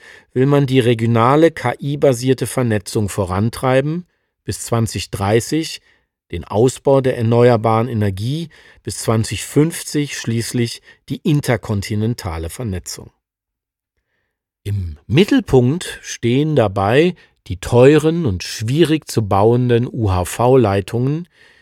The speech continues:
die Energie mit mehr als der doppelten Spannung herkömmlicher Hochspannungsleitungen übertragen. Die Grundlage für diese Technologie kommt aus Deutschland,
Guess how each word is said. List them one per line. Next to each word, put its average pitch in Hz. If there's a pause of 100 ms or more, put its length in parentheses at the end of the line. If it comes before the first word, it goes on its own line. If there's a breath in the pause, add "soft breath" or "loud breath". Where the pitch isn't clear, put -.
(380 soft breath)
die 110
Energie 110
mit 117
mehr 139
als -
der 104
doppelten 143
Spannung 127 (260)
herkömmlicher 117
Hochspannungsleitungen 95
übertragen. 110 (1160)
Die 95
Grundlage 135
für 123
diese 113
Technologie 113
kommt 110
aus 92
Deutschland, 139